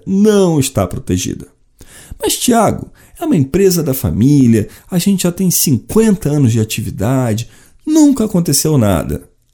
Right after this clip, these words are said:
Por sorte, nunca aconteceu nada, mas você não tem o princípio da anterioridade.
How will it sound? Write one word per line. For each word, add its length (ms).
Por 200
sorte, 520
nunca 240
aconteceu 480
nada, 360
mas 300
você 600
não 760
tem 480
o 40
princípio 920
da 160
anterioridade. 1000